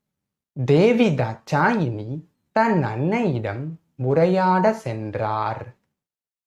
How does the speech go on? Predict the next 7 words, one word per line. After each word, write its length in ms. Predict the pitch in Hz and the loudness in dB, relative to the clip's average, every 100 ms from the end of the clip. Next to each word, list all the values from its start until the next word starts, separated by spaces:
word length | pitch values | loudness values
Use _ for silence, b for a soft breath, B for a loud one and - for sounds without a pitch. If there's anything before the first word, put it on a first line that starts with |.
| _ _ _ _ _ | _ _ _ _ _
சிவபெருமான் 1300 | _ - 185 254 254 262 269 214 120 107 127 175 165 _ | _ 0 2 2 2 4 4 4 0 -2 -4 -6 -10 _
பிரஜாபதி 880 | 147 143 139 151 196 214 - 330 254 | 0 2 2 4 2 2 0 2 0
தட்சனை 840 | 165 117 - - 175 117 101 131 160 _ _ - | 0 -4 -10 -4 -2 -2 -6 -8 -12 _ _ -4
ஆசீர்வதிக்க, 1400 | 113 147 165 226 240 160 117 107 101 _ - 110 139 185 - _ _ _ _ - | 0 0 2 2 2 2 -2 -4 -12 _ -2 0 0 -2 -10 _ _ _ _ -2
நாரதரும் 920 | 127 123 202 247 156 110 110 113 165 - - | 0 2 2 4 2 0 -4 -8 -10 -14 -6
பிரஜாபதி 880 | 131 131 127 151 294 302 202 202 226 | 0 0 2 2 2 2 0 0 -2
தட்சனிடம், 1080 | 139 104 - - 170 107 107 104 123 165 | -2 -4 -6 -2 -2 -2 -6 -6 -6 -8